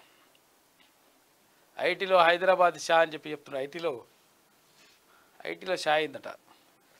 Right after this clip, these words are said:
కామారెడ్డిలో కట్టల గుట్టలు, ఆ, కట్టల గుట్టలు ఎవరియో మరిగా. తెలంగాణకు రెయిన్ అలర్ట్, బంగాళాఖాతంలో ఓటరన్నా నువ్వు ఓడిపోవద్దు, తెలంగాణను ఓడనివ్వద్దని చెప్పి చెప్తా ఉన్నారు.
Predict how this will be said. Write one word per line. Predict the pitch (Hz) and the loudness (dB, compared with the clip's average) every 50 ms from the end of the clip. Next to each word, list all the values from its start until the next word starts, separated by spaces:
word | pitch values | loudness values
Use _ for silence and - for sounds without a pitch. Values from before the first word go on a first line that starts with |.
| _ _ _ - | _ _ _ -2
కామారెడ్డిలో | 139 143 165 175 175 175 165 175 180 170 | -2 2 2 2 2 2 -2 -2 -2 0
కట్టల | - 165 156 - 180 175 | 0 -2 -2 -2 -2 -4
గుట్టలు, | 170 160 160 - 180 170 170 165 - - _ _ _ _ _ _ _ _ _ _ _ _ _ _ 143 | -4 -4 -4 -4 -2 -2 -2 -4 -8 -10 _ _ _ _ _ _ _ _ _ _ _ _ _ _ -14
ఆ, | 135 127 123 113 - - - - _ - _ - | -12 -10 -10 -12 -14 -16 -20 -20 _ -20 _ -12
కట్టల | 135 135 - 185 185 | -10 -8 -2 -2 -2
గుట్టలు | 160 170 165 - 185 165 | -2 -2 -6 -4 -2 -2
ఎవరియో | 160 165 165 160 147 | -2 -2 -4 -4 -8
మరిగా. | 120 107 101 92 92 92 - _ _ _ _ _ _ _ _ _ _ _ _ _ _ _ _ _ _ _ _ _ _ _ _ 139 | -10 -12 -18 -20 -20 -20 -20 _ _ _ _ _ _ _ _ _ _ _ _ _ _ _ _ _ _ _ _ _ _ _ _ -8
తెలంగాణకు | 139 156 165 165 160 160 156 156 165 - 220 | -6 -6 -6 -6 -6 -4 -4 -4 -4 -6 -8
రెయిన్ | 165 135 131 147 160 151 | -8 -6 -6 -6 -4 -4
అలర్ట్, | 143 135 131 123 - - 135 127 - _ _ | -6 -6 -8 -10 -10 -14 -16 -16 -18 _ _
బంగాళాఖాతంలో | 123 120 139 147 156 156 147 - 139 131 - 139 143 160 170 135 - 147 160 _ _ _ _ _ _ _ _ _ _ _ _ _ _ _ _ _ | -12 -10 -6 -2 -2 -2 -2 -4 -8 -10 -10 -12 -10 -8 -8 -10 -10 -12 -16 _ _ _ _ _ _ _ _ _ _ _ _ _ _ _ _ _
ఓటరన్నా | - 127 156 165 185 180 185 180 180 185 208 233 | -6 -4 -2 -2 0 0 0 0 2 4 4 4
నువ్వు | 220 208 190 170 | 4 2 -2 0
ఓడిపోవద్దు, | 165 180 196 190 185 - 180 170 170 165 202 214 | 0 -2 -2 -2 -6 -6 -6 -6 -6 -8 -10 -8
తెలంగాణను | - 160 151 160 170 170 170 165 165 170 160 151 139 _ _ _ _ _ _ _ _ _ _ _ _ _ _ - | -6 -6 -6 -6 -4 -4 -4 -4 -4 -6 -8 -12 -14 _ _ _ _ _ _ _ _ _ _ _ _ _ _ -8
ఓడనివ్వద్దని | 147 160 170 175 175 165 156 156 - 151 151 143 | -6 -6 -6 -6 -6 -8 -8 -8 -10 -12 -14 -16
చెప్పి | 139 139 135 | -16 -16 -18
చెప్తా | 131 - _ 156 143 | -18 -10 _ -4 -4
ఉన్నారు. | 139 131 131 127 160 | -4 -4 -8 -12 -14